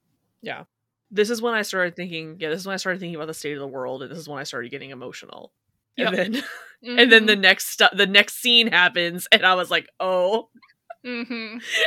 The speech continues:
Speaker 1: And then the crying begins. Cry counter number one starts here. <laughs>
Speaker 2: <laughs> Yeah. So again, that's, you know, very much playing into the theme of,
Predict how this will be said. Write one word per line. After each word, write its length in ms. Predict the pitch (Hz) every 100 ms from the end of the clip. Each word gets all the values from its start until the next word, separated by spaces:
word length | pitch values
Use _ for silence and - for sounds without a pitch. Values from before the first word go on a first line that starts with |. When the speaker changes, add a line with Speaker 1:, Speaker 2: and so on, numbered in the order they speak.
| 740 _
Speaker 1:
And 120 | 220
then 140 | 220 202
the 80 | 202
crying 500 | - 220 202 190 185
begins. 600 | 175 160 170 139 160 -
Cry 260 | - 202
counter 300 | 196 226 208
number 240 | 196 180 175
one 220 | 165 170
starts 320 | - 160 139
here. 400 | - 151 - 269 240
<laughs> 40 | 508 -
Speaker 2:
<laughs> 540 | 330 302 359 285 339 - _ _ _ _ - - _ _ 494 523 480 427 508 494 427 - - _ _ _ _
Yeah. 320 | 214 185 180 - _ _ _ -
So 200 | - 247
again, 260 | 240 220
that's, 340 | 202 208 - - _ _
you 160 | 202 180
know, 80 |
very 220 | 185 185 190
much 220 | 185 -
playing 200 | 202 190
into 200 | 185 190
the 200 | 180 175 _
theme 300 | 214 190 196 -
of, 300 | 180 165